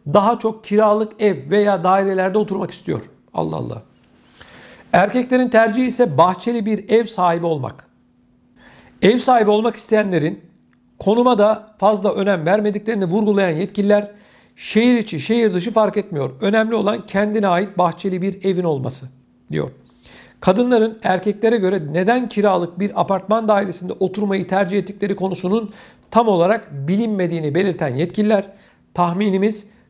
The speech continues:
kadınların ekonomik kaygılarının daha belirleyici olduğu yönde." Şimdi bakın, tabii ki herkes bahçeli, müstakil bir evde yaşamak ister.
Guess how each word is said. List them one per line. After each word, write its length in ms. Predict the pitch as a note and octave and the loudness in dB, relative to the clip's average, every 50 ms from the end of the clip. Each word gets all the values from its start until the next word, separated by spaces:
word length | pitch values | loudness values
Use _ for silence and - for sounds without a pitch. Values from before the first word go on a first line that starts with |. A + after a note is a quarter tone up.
| _ | _
kadınların 640 | - F#3 F3+ F#3+ G#3+ G#3 G3 F#3 F3+ G#3 A3 G#3+ G#3 - - | -2 0 0 2 2 2 2 2 2 2 0 -2 -4 -8 -6
ekonomik 500 | F#3 E3+ - F#3+ F#3+ G3 G3+ A3 G#3+ - | -6 -4 -2 -2 -2 -2 -2 -4 -2 -2
kaygılarının 680 | - F3 F#3+ F#3+ F#3+ F#3 F3+ E3+ E3+ G3+ A3+ F#3+ D#3 | 0 0 0 0 0 0 0 0 0 0 -4 -4 -2
daha 300 | D#3 C#3 E3 G3 F#3+ E3+ | -2 0 0 0 0 0
belirleyici 760 | F3 F3 E3+ E3+ E3+ D#3 D#3 D3 C#3+ C3 C3+ F3 G3+ G#3 G3+ - | 0 -2 -2 -2 -4 -4 -4 -4 -4 -6 -6 -4 -6 -6 -4 -2
olduğu 280 | F3 D#3+ D3+ C#3+ C#3+ D3+ | 0 0 0 0 -2 -4
yönde." 420 | D3+ C3+ B2 A#2+ B2 B2 A#2+ - - _ _ _ _ | -4 -4 -6 -6 -8 -10 -12 -14 -16 _ _ _ _
Şimdi 180 | _ - A#3 A#3 | _ -12 -6 -2
bakın, 260 | A3+ - - E3+ - - - _ _ _ _ _ - - - - - - | -2 -2 -2 -4 -6 -8 -12 _ _ _ _ _ -20 -20 -20 -20 -10 -4
tabii 220 | - G3 F3+ F#3+ | -2 -2 0 0
ki 120 | E3+ - E3+ | 0 0 -2
herkes 320 | - - - F3+ D#3 C#3+ | -2 -2 -4 -6 -2 0
bahçeli, 420 | D3 D#3 C#3+ C3 - E3+ E3 D#3 D3+ | 0 0 0 -2 -6 -8 -8 -8 -8
müstakil 440 | D3 C3 - F3+ E3 - F3+ E3+ | -10 -10 -10 -12 -10 -10 -8 -8
bir 100 | D#3+ F#3 | -6 -4
evde 240 | F3+ D#3 D3 C#3+ D#3 | -2 -2 -2 -2 -2
yaşamak 400 | D#3 D3+ C3+ D3+ C#3+ C3+ C3+ C3 | -2 -2 -2 -4 -6 -8 -8 -10
ister. 400 | C#3+ C3 - - E3+ G3 G3+ - | -12 -10 -6 -4 -4 -4 -4 -8